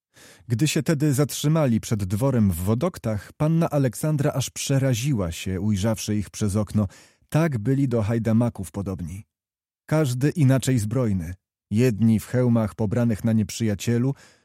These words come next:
drudzy w czapkach kozackich, w kapuzach, w kapturach, niektórzy w wypłowiałych ferezjach, inni w kożuchach, z rusznicami, spisami, łukami i berdyszami, na chudych, poszerszeniałych koniach ubranych w rzędziki polskie, moskiewskie, tureckie.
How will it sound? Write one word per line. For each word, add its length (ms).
drudzy 520
w 60
czapkach 440
kozackich, 680
w 120
kapuzach, 640
w 100
kapturach, 640
niektórzy 500
w 120
wypłowiałych 680
ferezjach, 840
inni 340
w 80
kożuchach, 760
z 140
rusznicami, 800
spisami, 720
łukami 720
i 60
berdyszami, 760
na 160
chudych, 480
poszerszeniałych 960
koniach 420
ubranych 500
w 60
rzędziki 520
polskie, 560
moskiewskie, 720
tureckie. 640